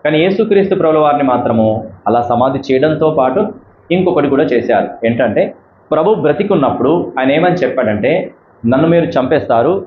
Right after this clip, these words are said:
నేను తిరిగి మూడో దినాన లేస్తాను' అని చెప్పాడు. చెప్పాడా, చెప్పలేదా? చెప్పాడు యేసు ప్రభు, అలా చెప్పాడు.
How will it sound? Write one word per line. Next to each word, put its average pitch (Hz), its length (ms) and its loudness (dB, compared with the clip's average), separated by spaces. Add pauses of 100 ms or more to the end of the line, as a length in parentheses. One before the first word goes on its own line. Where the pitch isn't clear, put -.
(120)
నేను 165 260 2
తిరిగి 185 300 0
మూడో 147 260 2
దినాన 131 320 2
లేస్తాను' 113 460 0
అని 165 100 0
చెప్పాడు. - 400 -4 (440)
చెప్పాడా, 165 240 0
చెప్పలేదా? 123 680 0 (160)
చెప్పాడు 160 260 0
యేసు 104 200 -6
ప్రభు, 87 240 -4 (100)
అలా 127 200 2
చెప్పాడు. 92 320 -4